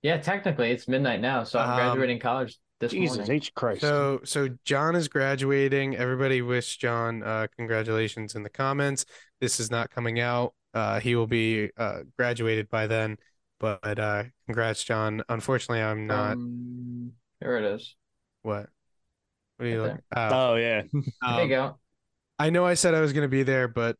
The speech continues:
Speaker 2: parking is, like, way too expensive.
Speaker 1: It's too expensive. It's not even worth it.
Speaker 2: Yeah. Um,
Speaker 1: So.
Speaker 2: so unfortunately,
Speaker 1: Yeah.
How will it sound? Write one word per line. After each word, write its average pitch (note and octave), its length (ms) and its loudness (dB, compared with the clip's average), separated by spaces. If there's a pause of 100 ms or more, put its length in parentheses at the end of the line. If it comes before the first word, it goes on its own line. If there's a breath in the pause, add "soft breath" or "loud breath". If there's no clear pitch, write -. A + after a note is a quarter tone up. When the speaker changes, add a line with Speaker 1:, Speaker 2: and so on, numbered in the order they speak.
(100)
Speaker 2:
parking B2+ 400 0
is, A2 180 -2
like, A2 280 0
way A2 400 0
too A2 200 -2
expensive. G#2+ 260 -2
Speaker 1:
It's G#2+ 60 -6
too D3 100 4
expensive. B2+ 400 -2
It's A2+ 100 -8
not A#2 180 2
even G#2+ 160 -2
worth A2 260 -2
it. A2 220 -2
Speaker 2:
Yeah. G#2+ 360 -2 (500)
Um, G#2+ 420 -4
Speaker 1:
So. G2+ 140 -4
Speaker 2:
so G#2+ 480 0
unfortunately, G#2+ 720 -2
Speaker 1:
Yeah. B2+ 140 -4